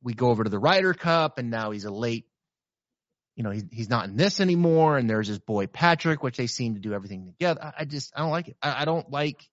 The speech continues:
what it feels like, what it looks like, what it sounds like.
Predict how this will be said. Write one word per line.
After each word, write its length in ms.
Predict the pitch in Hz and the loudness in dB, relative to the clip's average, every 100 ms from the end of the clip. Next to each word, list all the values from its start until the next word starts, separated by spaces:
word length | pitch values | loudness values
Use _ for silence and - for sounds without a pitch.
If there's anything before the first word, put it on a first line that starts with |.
| _ _ _ _ _ _ _ | _ _ _ _ _ _ _
what 220 | 139 127 | -2 0
it 200 | 117 - _ | -2 -6 _
feels 360 | 202 233 202 | 0 0 2
like, 280 | 208 202 190 | 2 2 0
what 140 | 123 110 | -4 -6
it 100 | 113 | -4
looks 380 | 165 208 - | -2 -2 -2
like, 340 | 208 185 170 - | 2 2 2 -4
what 140 | 117 | -8
it 80 | 104 | -8
sounds 540 | - 196 190 190 147 | -2 2 4 2 0
like. 340 | 151 147 131 | 2 2 0